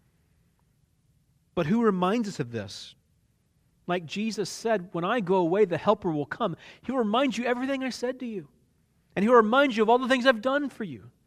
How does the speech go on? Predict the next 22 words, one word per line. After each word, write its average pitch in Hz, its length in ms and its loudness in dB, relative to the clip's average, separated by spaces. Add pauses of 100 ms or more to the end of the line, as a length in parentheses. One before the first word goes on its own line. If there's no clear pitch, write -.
(960)
The 147 80 -12
Spirit 180 380 0
reminds 151 480 0
us 156 100 -10
of 135 80 -6
these 123 200 -10
things 135 520 -6 (560)
and 127 160 -6
gives 151 200 2
us 143 100 -10
the 147 80 -8
power 127 500 -6 (180)
not 117 460 -6 (160)
to - 100 -20
sin. 98 440 -16 (4000)
In 170 100 2
many 185 160 2
ways, 139 400 2 (1040)
if 139 120 -12
we're 147 80 -4
being 135 180 -2
honest, 110 480 -10